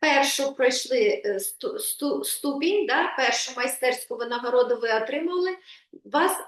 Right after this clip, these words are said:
відкривається можливість відкрити, е, ваш,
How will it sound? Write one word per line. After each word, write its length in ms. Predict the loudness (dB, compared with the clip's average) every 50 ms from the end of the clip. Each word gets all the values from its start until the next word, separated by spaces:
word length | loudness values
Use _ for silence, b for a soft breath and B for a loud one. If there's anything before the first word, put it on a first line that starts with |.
| -6 -4
відкривається 840 | -2 -2 -2 -2 0 2 2 4 4 4 6 6 6 4 2 2 2
можливість 760 | 2 2 2 0 0 -2 0 0 0 0 0 -4 -6 -8 -14 b b b b b b b -6
відкрити, 640 | -4 -4 -4 -4 -4 -2 0 0 0 0 2 0 0
е, 200 | 0 0 -4 -12 _ _ _ _ _ _ _ _ -2 -2 0 0 0 -2
ваш, 360 | -2 0 2 4 4 4 4